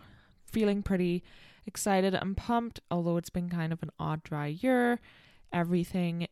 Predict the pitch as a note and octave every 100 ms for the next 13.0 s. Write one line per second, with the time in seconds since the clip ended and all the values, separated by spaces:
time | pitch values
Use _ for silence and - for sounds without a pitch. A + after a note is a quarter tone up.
0 | - D#3+ D#3+ D#3 E3+ - - - - -
1 | D#3 D3+ D3+ D3+ D3+ - - - - D#3+
2 | F#3+ G#3 G#3 G#3 G3+ G3+ G3+ - - E3+
3 | E3 D#3+ E3 - - D3+ - D#3+ D#3 -
4 | D3 D3+ D3 D3+ - - - _ _ A#3+
5 | A#3 A3+ G#3+ G3 F3 C#3+ - - - -
6 | - - - - - E2 D#2 - - A1+
7 | G1+ F3+ D#3+ E3 F3+ - F3 F3 - D#3+
8 | D#3 D#3 D3+ C#3+ - - - - - _
9 | _ _ - - - - - - - -
10 | B3+ B3+ - C4+ C4+ C4+ C4 - G3 G#3+
11 | - G#3 G3+ G3 G3 - - - F#3 F3+
12 | F#3 F#3 F3+ E3+ F3+ E3+ E3 E3 - -